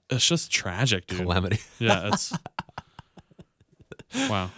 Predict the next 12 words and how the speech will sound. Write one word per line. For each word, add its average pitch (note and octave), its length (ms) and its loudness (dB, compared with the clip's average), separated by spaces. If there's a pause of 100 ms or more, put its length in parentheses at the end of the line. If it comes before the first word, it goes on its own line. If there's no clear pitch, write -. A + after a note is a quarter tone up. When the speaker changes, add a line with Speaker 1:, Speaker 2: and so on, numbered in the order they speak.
(140)
Speaker 2:
Okay, B2 220 6
so C3+ 140 2
what's B2+ 160 4
standing A#2 320 4
out A2 120 4
to A2 100 -2
you? E2 200 2
What's G2 220 2
tragic? E2+ 420 0
What's G2+ 220 0
the G2 100 2
calamity? F2+ 540 0